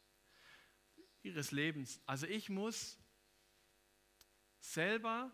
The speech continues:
Jesus Herr sein lassen über mein Leben und ihm sagen, "Jesus, mein Leben gehört dir,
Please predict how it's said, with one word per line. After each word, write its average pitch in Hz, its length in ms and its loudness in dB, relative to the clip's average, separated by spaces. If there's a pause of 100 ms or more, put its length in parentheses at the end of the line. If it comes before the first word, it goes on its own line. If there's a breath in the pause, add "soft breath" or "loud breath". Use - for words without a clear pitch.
(500)
Jesus 180 500 2
Herr 175 260 4
sein 180 280 -2
lassen 165 360 0
über 151 200 -2
mein 143 240 0
Leben 160 420 -2
und 147 140 -4
ihm 143 100 -2
sagen, 151 380 2
"Jesus, 180 340 0
mein 160 200 2
Leben 175 280 4
gehört 160 460 0
dir, 220 340 -2